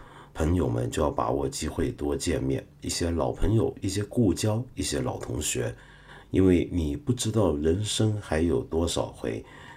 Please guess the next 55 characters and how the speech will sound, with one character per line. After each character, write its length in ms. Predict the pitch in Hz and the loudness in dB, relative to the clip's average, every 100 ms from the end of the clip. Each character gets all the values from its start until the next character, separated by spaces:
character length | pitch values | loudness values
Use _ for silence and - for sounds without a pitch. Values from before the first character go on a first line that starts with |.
| - | -14
留 240 | - 82 101 | -2 2 2
给 260 | 113 98 | 4 4
你 160 | 92 67 | 4 2
的 100 | 58 | 0
日 220 | 62 85 | 0 -2
子 280 | 67 - - - - | -2 -4 -6 -8 -2
越 260 | 85 73 | 2 2
来 220 | 60 52 58 | 0 -4 -4
越 300 | 69 78 62 | -2 -2 -2
少， 320 | - - - - - - | -2 -2 -4 -12 -20 -2
各 240 | 117 104 | 4 4
种 240 | - 67 58 | 4 -2 -4
各 100 | 78 | -2
样 120 | 78 | -2
的 80 | 60 | -2
意 200 | 67 71 | -4 -4
外 280 | 60 67 - - - | -2 -4 -4 -12 -14
出 200 | - - | -8 -4
现 280 | 71 90 73 | -2 0 0
的 120 | 62 | -2
机 240 | 60 71 71 | -6 -6 -4
会 280 | - 65 - - | -2 -2 -4 -8
就 140 | 76 | -6
越 340 | 69 87 73 | 2 2 2
来 240 | 58 57 57 | 0 -4 -6
越 280 | 62 76 58 - | -4 -2 -2 -4
多。 280 | 76 62 58 - - - - - - - | -4 -4 -4 -12 -20 -20 -20 -20 -20 -10
我 140 | - 95 | 2 4
只 220 | 101 82 | 4 4
能 280 | 73 85 87 | 4 2 2
告 220 | 101 92 | 4 4
诉 260 | 78 90 78 | 4 0 0
所 380 | - 82 90 | 0 0 2
有 280 | 101 71 58 - - | 4 2 -2 -6 -14
还 180 | - 90 | -8 2
没 120 | 110 | 6
有 80 | 104 | 6
遇 180 | 82 104 | 6 2
到 160 | 95 | 2
这 140 | 82 95 | 2 -2
种 160 | 65 | -4
不 100 | 60 | -4
幸 240 | 78 - 73 | -2 0 0
的 80 | 60 | -2
朋 220 | - 62 | -4 -4
友， 200 | 64 - - - - - | -4 -6 -14 -20 -20 -2
要 160 | 78 | -2
好 200 | 73 73 | 0 -2
好 200 | 73 69 60 | -4 -6 -4
珍 300 | - 87 90 | 0 0 0
惜 400 | 82 - - 117 - - | -2 -4 -6 -8 -10 -12
你 160 | - 65 | -6 -6
的 120 | 62 | -6
当 320 | 58 76 73 | -2 -2 -2
下， 320 | 76 - 80 | -4 -2 -4